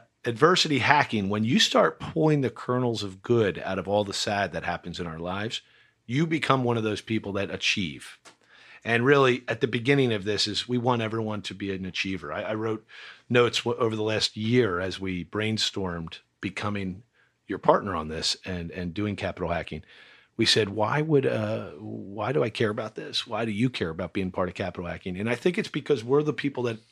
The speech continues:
that notice life as a precious gift. And it's a gift we feel like we were given. We have some responsibility to give back.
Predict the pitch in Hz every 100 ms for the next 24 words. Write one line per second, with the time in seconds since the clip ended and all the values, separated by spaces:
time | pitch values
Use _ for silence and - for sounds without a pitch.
0 | - 110 113 113 117 135 - - 104 113
1 | 117 113 92 - 85 - - 87 147 -
2 | _ _ _ _ _ - - _ - -
3 | 123 117 117 160 - 135 113 135 123 107
4 | 117 101 82 123 165 190 113 107 - 98
5 | - - 87 80 73 95 143 123 85 82
6 | - 87 139 220 -